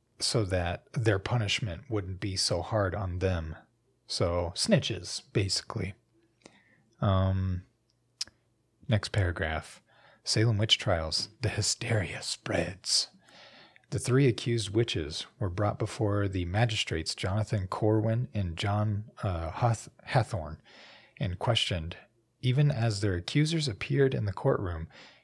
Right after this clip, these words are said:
in a grand display of spasms, contortions, screaming, and writhing, uh, through Good and Osborne, though Good and Osborne denied their guilt,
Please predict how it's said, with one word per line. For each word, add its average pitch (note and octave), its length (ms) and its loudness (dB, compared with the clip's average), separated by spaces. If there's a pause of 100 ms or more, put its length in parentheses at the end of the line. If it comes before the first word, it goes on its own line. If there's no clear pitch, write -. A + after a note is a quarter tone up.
in G#2+ 120 -2
a F#2+ 80 -2
grand G#2 320 2
display A2+ 420 2
of F#2 100 0
spasms, A2+ 680 0
contortions, A2 920 -2
screaming, A#2+ 840 2
and E2+ 300 -4 (100)
writhing, F#2 580 0 (720)
uh, E2+ 320 -4
through G2+ 320 2 (100)
Good C#3+ 300 6
and F#2+ 140 -2
Osborne, F#2 640 0 (120)
though G2 440 0 (420)
Good G2+ 320 0
and E2+ 140 -2
Osborne F#2 500 -2
denied G#2 400 0
their F#2 140 -2
guilt, F2 460 0